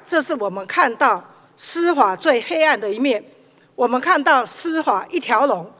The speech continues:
又再现在我们现在的政府。我们从各项的民调显示，支持特侦组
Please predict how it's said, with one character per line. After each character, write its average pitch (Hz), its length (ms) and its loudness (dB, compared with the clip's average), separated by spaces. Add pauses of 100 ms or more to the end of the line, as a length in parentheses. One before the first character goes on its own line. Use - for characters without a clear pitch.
(140)
又 330 180 4
再 320 300 4
现 254 320 -2
在 226 220 0
我 196 240 -6
们 202 240 -6
现 285 280 -2
在 240 160 -4
的 185 120 -8
政 180 260 -6
府。 - 100 -20 (1200)
我 269 120 4
们 302 140 6
从 302 280 4
各 339 140 4
项 294 220 4
的 240 80 0
民 240 160 -2
调 262 160 4
显 208 260 -2
示， 220 360 -4 (580)
支 392 320 4
持 262 260 0
特 302 200 0
侦 311 240 0
组 208 280 -6